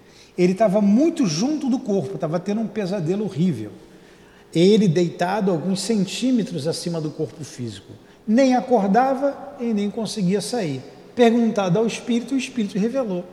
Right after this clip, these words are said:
"Olha, o fulano de tal teceu alguns comentários ao meu respeito,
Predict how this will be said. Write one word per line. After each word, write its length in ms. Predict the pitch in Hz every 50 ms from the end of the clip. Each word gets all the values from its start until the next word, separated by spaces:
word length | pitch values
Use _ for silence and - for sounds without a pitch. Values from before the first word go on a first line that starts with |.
| - - - - - - - -
"Olha, 240 | 214 160 135 143
o 40 | 160
fulano 440 | - - - 214 175 165 170 175 190
de 120 | 190 254
tal 300 | - - 180 185 202 220
teceu 400 | 226 - - 208 - - - 180
alguns 240 | 160 156 160 156 151
comentários 600 | - - 165 151 160 156 - 139 139 143 139 123
ao 80 | 156 147
meu 140 | 147 165 170
respeito, 560 | 208 202 - - - 202 190 220 220 -